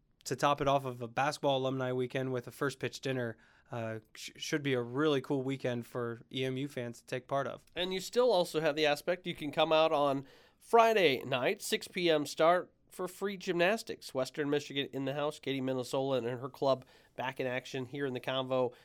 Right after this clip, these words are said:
Speaker 2: Free as always as you can get out there.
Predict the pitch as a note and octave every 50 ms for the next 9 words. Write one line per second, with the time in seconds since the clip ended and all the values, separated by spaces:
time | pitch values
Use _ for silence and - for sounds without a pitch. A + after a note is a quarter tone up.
0 | _ _ - - - D#3+ E3+ F3 - - - B2+ B2+ B2+ B2+ B2 - - C3 D3
1 | D3+ C#3+ C#3 C3+ C3 A#2+ B2+ - - A#2+ A#2+ B2+ A#2+ - C3 B2 B2+ B2 B2 A#2+
2 | A#2+ A#2+ - B2+ B2+ B2 A#2+